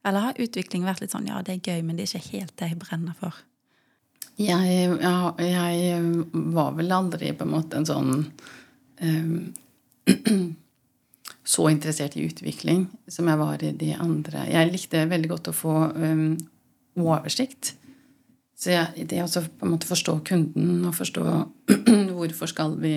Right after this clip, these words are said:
Speaker 2: hvorfor skal vi lage dette her? Eh, og den, den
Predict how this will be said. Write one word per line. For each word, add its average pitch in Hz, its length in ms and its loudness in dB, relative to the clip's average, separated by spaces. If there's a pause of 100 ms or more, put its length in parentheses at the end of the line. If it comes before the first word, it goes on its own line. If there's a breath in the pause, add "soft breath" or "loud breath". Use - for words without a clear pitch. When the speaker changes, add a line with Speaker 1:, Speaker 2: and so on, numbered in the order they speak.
(140)
Speaker 2:
hvorfor 160 340 -2
skal 147 240 -2
vi 135 200 -2
lage 151 280 0
dette 160 180 -6
her? 226 260 2 (640 loud breath)
Eh, 170 360 4
og 175 160 -2
den, 160 340 2
den 160 200 4